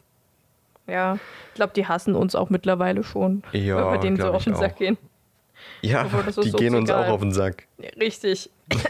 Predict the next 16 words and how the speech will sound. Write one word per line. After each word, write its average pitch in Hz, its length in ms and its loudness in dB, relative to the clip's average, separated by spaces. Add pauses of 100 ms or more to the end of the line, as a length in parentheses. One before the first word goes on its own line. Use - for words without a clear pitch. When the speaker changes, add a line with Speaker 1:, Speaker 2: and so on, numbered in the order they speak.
(2250)
Speaker 1:
Äh. 107 1120 0 (880)
Speaker 2:
Selber 190 240 -6
schuld, 208 320 0
wenn 196 100 4
die 185 100 4
ihren 180 200 2
Scheiß 180 360 -4
nicht 190 220 -6
geschissen 190 400 -6
bekommen. 185 400 -4 (920)
<laughs> - 1500 -14
Scheiß 214 300 -12
Speaker 1:
Schreibt 139 340 -2
uns, 127 360 -2
Speaker 2:
geschissen. 98 100 0
Speaker 1:
ähm, 110 400 0